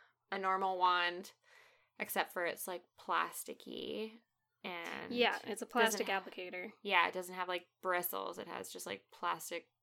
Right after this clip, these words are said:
Speaker 1: spikes, basically.
Speaker 2: Mm-hmm.
Speaker 1: And then at the top of it, there's a ball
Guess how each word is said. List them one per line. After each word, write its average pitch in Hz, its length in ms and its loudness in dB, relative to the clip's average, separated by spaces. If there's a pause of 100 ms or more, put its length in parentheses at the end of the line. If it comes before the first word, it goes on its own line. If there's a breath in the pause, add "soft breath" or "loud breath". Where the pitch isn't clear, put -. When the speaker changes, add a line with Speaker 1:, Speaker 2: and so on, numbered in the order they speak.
Speaker 1:
spikes, - 600 -6
basically. - 720 -10 (300 loud breath)
Speaker 2:
Mm-hmm. 226 460 2 (120)
Speaker 1:
And 214 180 2
then 196 120 4
at - 120 0
the - 180 -6 (420)
top 214 320 8
of 190 120 0
it, 185 220 0
there's 185 260 0
a 196 120 -2 (120)
ball 196 640 10